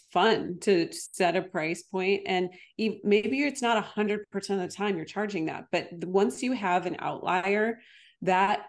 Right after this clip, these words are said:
feels so good. And it reinforces the sense of what's possible. I also personally, there's, there's opportunities where I will set a price and I'm willing to g-, go either way. I, I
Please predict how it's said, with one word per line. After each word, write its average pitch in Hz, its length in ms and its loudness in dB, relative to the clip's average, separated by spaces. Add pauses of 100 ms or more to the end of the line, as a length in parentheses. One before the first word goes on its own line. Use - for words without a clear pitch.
feels 185 340 -2
so 165 280 -2
good. 160 460 -2 (500)
And 180 340 2
it - 280 0
reinforces 180 760 0
the 170 120 -4
sense 160 420 -4
of 156 280 -4 (120)
what's - 300 -4
possible. 214 600 -2 (460)
I 202 160 4
also 262 500 0 (160)
personally, 226 480 4
there's, 190 320 2 (160)
there's 175 180 0
opportunities 190 840 -2
where 170 280 -6
I 185 420 2
will 170 140 -2
set - 380 -4
a - 60 -2
price 208 640 -4
and 175 420 0 (200)
I'm 185 320 2
willing 175 480 0
to 175 100 -8
g-, 160 200 -12
go 156 160 -2
either 147 220 -2
way. 113 420 -2
I, 165 260 -2
I 170 160 -2